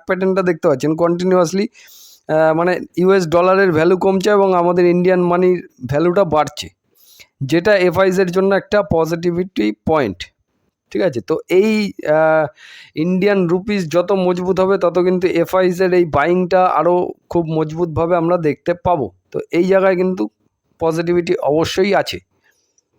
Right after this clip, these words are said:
আচ্ছা, নেক্সট back to back আরও একটি ভিডিও আপনারা পাবেন। তো মূল যে, এই ভিডিওটার মূল যে উদ্দেশ্য, কোন কোম্পানিগুলো, মানে, আপনার কাছে যদি থাকে, তাহলে তার জন্য নেগেটিভ খবর আছে। তো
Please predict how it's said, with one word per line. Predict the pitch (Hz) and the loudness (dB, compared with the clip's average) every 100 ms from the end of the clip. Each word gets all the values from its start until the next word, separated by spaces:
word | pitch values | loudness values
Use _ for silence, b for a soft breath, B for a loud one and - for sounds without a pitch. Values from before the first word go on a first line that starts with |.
| _ _ _ _ _ _ _ _ _ | _ _ _ _ _ _ _ _ _
আচ্ছা, | 170 165 | -2 0
নেক্সট | 135 147 202 - 151 | 0 0 -2 -4 -6
back | 139 170 - | -4 -4 0
to | 202 | 0
back | 196 | 2
আরও | 170 190 | 2 2
একটি | 190 202 | 2 0
ভিডিও | 180 165 180 190 | -2 0 2 2
আপনারা | 185 185 180 | 2 0 0
পাবেন। | 165 151 214 - _ _ _ | 0 0 -2 -6 _ _ _
তো | 156 156 | -2 0
মূল | 156 160 185 214 196 | 0 0 0 0 -2
যে, | 151 190 175 | 0 0 2
এই | 185 | 2
ভিডিওটার | 180 190 190 196 175 | 2 2 2 2 0
মূল | 170 175 | 0 0
যে | 170 | 0
উদ্দেশ্য, | 165 151 143 - 98 - | 0 0 -4 -6 -10 -2
কোন | 185 208 220 220 | 2 4 2 0
কোম্পানিগুলো, | 190 185 180 196 190 143 101 - _ _ _ _ _ _ _ _ _ _ | 0 -2 -2 -2 0 -2 -4 -8 _ _ _ _ _ _ _ _ _ _
মানে, | 147 165 | -4 -2
আপনার | 165 160 185 180 | -2 0 -2 0
কাছে | 180 175 | -2 0
যদি | 180 175 | 0 0
থাকে, | 160 135 110 | -2 -4 -4
তাহলে | 143 156 175 | 0 0 0
তার | 165 156 | 0 -2
জন্য | 156 170 180 | 0 0 0
নেগেটিভ | 170 156 156 160 151 | 0 0 -2 -4 -6
খবর | - 139 135 | -4 -2 -2
আছে। | 101 | -2
তো | - | -6